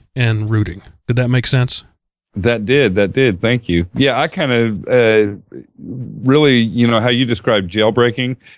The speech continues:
Speaker 2: that's kinda how I always thought it, the whole deal was. Um, and it makes sense to me now because I'd never really have had a need to unlock a phone. Um, there have been a few times where I thought maybe I might wanna do something that would require me to jailbreak a phone.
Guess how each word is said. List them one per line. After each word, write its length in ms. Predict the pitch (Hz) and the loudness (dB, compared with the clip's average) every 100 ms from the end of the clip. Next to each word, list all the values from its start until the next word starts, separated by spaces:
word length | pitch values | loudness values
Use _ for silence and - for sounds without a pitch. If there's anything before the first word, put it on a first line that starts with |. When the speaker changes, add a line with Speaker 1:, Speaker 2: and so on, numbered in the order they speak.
| _ | _
Speaker 2:
that's 160 | 131 135 | -8 -4
kinda 240 | 160 139 | -2 0
how 200 | 117 113 | 2 2
I 160 | 107 110 | 2 2
always 360 | 110 107 98 | 0 -2 -4
thought 320 | - 107 101 95 | 0 2 2 -2
it, 160 | 98 | -4
the 140 | 92 95 | -2 0
whole 180 | 107 | 0
deal 400 | 95 92 107 101 | 0 0 2 2
was. 400 | 92 90 87 85 - - - - | 2 2 2 -2 -10 -20 -20 -4
Um, 560 | 95 92 92 90 90 92 _ _ _ | 0 2 2 2 0 -6 _ _ _
and 100 | 147 | -2
it 60 | 160 | 0
makes 220 | 120 - | -2 -2
sense 280 | 123 123 - | -4 -4 -4
to 80 | |
me 80 | 104 | -6
now 260 | 101 107 104 | -2 -2 -2
because 300 | 101 101 98 | -4 -4 -2
I'd 140 | 104 | -2
never 260 | 101 101 98 | 0 -2 0
really 240 | 98 98 | 2 2
have 120 | 95 | 2
had 200 | 87 101 | 0 -2
a 80 | 90 | -2
need 380 | 92 98 101 90 | -2 0 0 -2
to 360 | - 87 85 80 _ _ _ _ - | -2 0 -2 -4 _ _ _ _ -4
unlock 420 | 139 123 85 85 | -2 0 -2 -4
a 80 | 87 | -8
phone. 400 | - 87 82 90 - _ _ _ | -2 -2 -2 -6 -10 _ _ _
Um, 480 | 90 90 90 87 87 | -4 0 0 0 0
there 140 | 87 110 | 2 2
have 100 | 92 | 2
been 160 | 110 | -2
a 80 | 98 | -2
few 180 | 87 107 | 0 -2
times 380 | 104 101 98 92 | 0 -2 -2 -2
where 140 | 95 | -2
I 60 | 92 | 0
thought 320 | - 95 90 | 0 0 0
maybe 300 | 104 101 95 | -2 0 0
I 60 | |
might 240 | 92 92 82 | 0 -2 -2
wanna 220 | 95 92 | -2 -2
do 220 | 87 101 | 0 0
something 460 | 95 101 92 95 92 | 0 0 -2 0 0
that 140 | 92 | 0
would 140 | 85 85 | -2 -2
require 400 | 90 - 98 92 | -2 0 0 0
me 100 | 92 | -2
to 120 | 82 | -4
jailbreak 500 | 80 135 175 92 - | -2 0 2 0 -4
a 40 | |
phone. 360 | - 85 78 87 | -8 -6 -6 -8